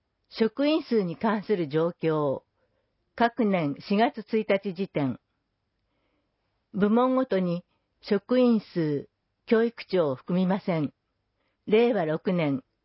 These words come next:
令和七年と、対前年増減数を読みます。普通会計、一般行政。令和六年、五百三十七人。令和七年、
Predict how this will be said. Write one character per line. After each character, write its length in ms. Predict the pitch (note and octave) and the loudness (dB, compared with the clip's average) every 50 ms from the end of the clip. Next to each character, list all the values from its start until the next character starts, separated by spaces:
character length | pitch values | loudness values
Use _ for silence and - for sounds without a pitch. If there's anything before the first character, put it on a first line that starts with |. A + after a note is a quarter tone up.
| _ _ | _ _
令 240 | F#3+ G#3 G#3+ G#3 F3+ | 0 2 2 2 0
和 120 | E3+ D#3+ | 0 -2
七 280 | D3 D3 E3 E3+ F3 E3+ | -2 -2 -2 0 0 0
年 280 | D#3+ D3 C3 B2 - - _ _ _ _ _ _ _ _ _ _ | 0 0 0 -2 -6 -12 _ _ _ _ _ _ _ _ _ _
と、 220 | - E3 D#3+ E3 - _ _ _ _ _ _ _ _ | -4 -4 -4 -4 -6 _ _ _ _ _ _ _ _
対 340 | - A3+ A3 G#3+ F#3 D#3 D3+ | 2 2 2 2 0 -4 -4
前 260 | F3 F#3+ G#3+ A#3+ A#3+ | 0 2 2 2 2
年 320 | A#3+ A#3 A#3 A3+ A3+ G#3+ | 2 2 2 2 2 2
増 200 | F3+ G#3+ G#3+ G#3+ | 2 2 2 2
減 260 | A3 G#3+ G3+ G3+ G3 | 2 2 0 0 -2
数 440 | - - - D#3+ D3+ D3 C#3+ - - - | -4 -8 -4 -2 -2 -2 -2 -6 -6 -4
を 60 | - E3 | -2 0
読 160 | D3+ D#3+ D3 | 0 0 0
み 120 | D3 C#3+ | 0 0
ま 160 | C#3 C#3 D#3 | 0 -2 -4
す。 220 | - - - _ _ _ _ _ _ _ _ _ _ _ _ _ _ _ _ _ _ _ _ _ _ _ _ _ _ _ _ _ _ _ _ _ _ | -6 -12 -20 _ _ _ _ _ _ _ _ _ _ _ _ _ _ _ _ _ _ _ _ _ _ _ _ _ _ _ _ _ _ _ _ _ _
普 140 | - - - | -20 -20 -8
通 280 | - - B3 B3+ B3 | -2 0 2 2 2
会 260 | - - A#3 A3+ G#3 | 2 0 0 0 0
計、 460 | - _ - E3 D3 C#3 C3+ - - - _ _ _ _ _ _ _ _ | -2 _ -2 -2 -2 -2 -4 -6 -8 -14 _ _ _ _ _ _ _ _
一 160 | F#3+ F3 - _ | -6 -6 -6 _
般 260 | - A#3+ A#3 B3+ A3+ G#3 | 2 2 2 2 0 0
行 180 | A3+ G#3+ G3+ | 0 0 0
政。 460 | G#3 - - E3+ C#3+ C3 B2+ - - - _ _ _ _ _ _ _ _ _ _ _ _ _ _ _ _ _ - | 0 -2 -4 -4 -2 -2 -4 -6 -10 -18 _ _ _ _ _ _ _ _ _ _ _ _ _ _ _ _ _ 0
令 220 | G3+ B3 C4 B3+ | 4 4 4 4
和 100 | A3 G3 | 4 2
六 280 | E3 D#3+ - - G3+ F#3+ | 0 -2 -4 -2 -2 0
年、 320 | F3 E3 C#3+ C3+ B2+ - _ _ _ _ _ _ _ | 0 0 0 -2 -4 -6 _ _ _ _ _ _ _
五 140 | - - G3 | -2 0 2
百 180 | A3+ A3+ B3 B3+ - - | 2 2 2 0 -2 -2
三 240 | - A3+ A3 A#3+ A3 | 0 2 2 2 2
十 160 | F3 E3+ D3+ | 2 0 0
七 280 | D3 D3+ D3 D#3 E3 E3+ | 0 0 0 0 0 0
人。 280 | D#3+ C#3+ C3+ B2 - - _ _ _ _ _ _ _ _ _ _ _ _ _ _ _ _ _ | 0 0 0 -2 -4 -8 _ _ _ _ _ _ _ _ _ _ _ _ _ _ _ _ _
令 260 | F#3 G#3+ A#3+ B3+ A#3 | 2 4 4 4 4
和 100 | G#3 F#3+ | 2 0
七 280 | E3 E3 F3 F#3 F#3 F3+ | 0 0 0 0 0 0
年、 320 | E3+ D#3+ C#3+ C#3 C#3 - | 2 2 2 0 0 -2